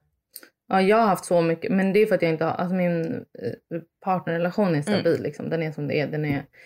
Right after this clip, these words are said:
Speaker 1: Men mina, jag har haft så mycket vänskapsrelationer i vuxen ålder som jag har känt, eller som har tagit slut,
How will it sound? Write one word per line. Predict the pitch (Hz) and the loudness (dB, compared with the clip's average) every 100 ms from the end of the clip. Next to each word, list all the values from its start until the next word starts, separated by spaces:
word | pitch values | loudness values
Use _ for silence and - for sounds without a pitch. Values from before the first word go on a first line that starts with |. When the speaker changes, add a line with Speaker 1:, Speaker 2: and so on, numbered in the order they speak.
| - - _ | -20 -20 _
Speaker 1:
Men | 196 190 175 170 | 2 4 4 4
mina, | 165 175 175 165 | 2 4 2 2
jag | 190 | 2
har | 202 | 2
haft | 196 | -2
så | - 190 | -2 0
mycket | 175 170 | 0 0
vänskapsrelationer | 170 170 156 156 160 202 175 | -2 -2 -4 -4 0 2 2
i | |
vuxen | 151 175 - 151 | 0 -4 -6 -2
ålder | 180 220 147 156 | 2 2 2 -2
som | - 160 160 | -4 -2 0
jag | 147 | -2
har | 160 | -4
känt, | 156 151 143 - - | -6 -4 -4 -6 -6
eller | - 196 | -2 0
som | 196 | 0
har | 180 | 0
tagit | 170 165 | 0 0
slut, | - 233 233 240 - | 0 4 4 2 -4